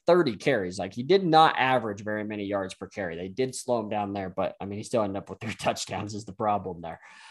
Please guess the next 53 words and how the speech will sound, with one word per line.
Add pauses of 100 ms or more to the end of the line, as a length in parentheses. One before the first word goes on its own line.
(120)
Um,
so
I, (1300)
Homer
and
me,
maybe,
maybe
not.
I
don't
know.
I
think
the
Jags
pull
out
a
win
here.
I
think
they, (180)
I
think
they (140)
find
a
way
to
get
a
win.
So
I'm
gonna
take
the
Jags. (380)
Um,
I'm
gonna
assume
Austin
is
taking
the
Dolphins
in
that
situation.
But